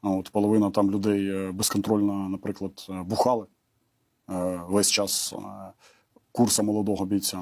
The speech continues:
а після цього повністю ні-, нормально непідготовленого і так далі, його відправили на фронт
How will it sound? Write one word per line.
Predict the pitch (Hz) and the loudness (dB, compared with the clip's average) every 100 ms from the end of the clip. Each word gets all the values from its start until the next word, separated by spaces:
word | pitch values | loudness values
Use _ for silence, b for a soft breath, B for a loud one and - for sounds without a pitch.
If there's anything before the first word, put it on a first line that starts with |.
| 95 | -6
а | |
після | 107 104 | -4 -2
цього | 101 120 101 98 | 0 0 0 -2
повністю | 107 110 107 - | 0 2 2 2
ні-, | 104 101 | 0 2
нормально | 113 104 107 101 | 2 4 4 4
непідготовленого | 101 98 95 95 101 98 98 95 | 2 0 -4 -2 0 2 0 -2
і | |
так | 92 98 | -6 -2
далі, | 98 92 92 b b b | 0 -2 -6 b b b
його | 101 101 | 2 2
відправили | 98 110 104 101 | 0 0 0 0
на | 104 | -2
фронт | - 147 170 | 2 2 2